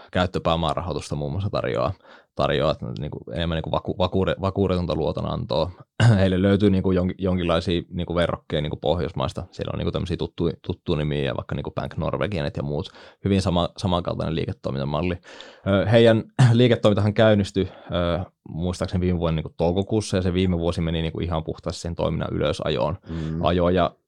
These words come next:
Speaker 1: <clears throat> pa-, no, ö, Fellow Pankin, hehän on kyennyt aika ripeästi ajamaan sitä, niinku kasvattaa
Speaker 2: Mm.
Speaker 1: sitä lainakantaa, kantaa tuossa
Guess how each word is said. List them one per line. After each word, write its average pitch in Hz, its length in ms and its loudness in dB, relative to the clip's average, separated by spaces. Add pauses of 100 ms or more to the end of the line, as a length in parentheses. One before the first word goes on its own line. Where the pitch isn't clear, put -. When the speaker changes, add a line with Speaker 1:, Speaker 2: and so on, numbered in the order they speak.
Speaker 1:
<clears throat> - 0 -
pa-, 113 560 2
no, 73 160 -6
ö, 82 540 -8
Fellow 110 280 4
Pankin, 104 340 4 (440)
hehän 95 260 4
on 98 160 2 (100)
kyennyt 110 340 6 (200)
aika 98 240 4
ripeästi 104 440 2
ajamaan 82 340 2
sitä, - 200 -2 (160)
niinku 87 220 0
kasvattaa 92 480 2
Speaker 2:
Mm. - 20 0
Speaker 1:
sitä 78 180 0
lainakantaa, 78 640 -2 (420)
kantaa 80 420 2
tuossa 73 320 -2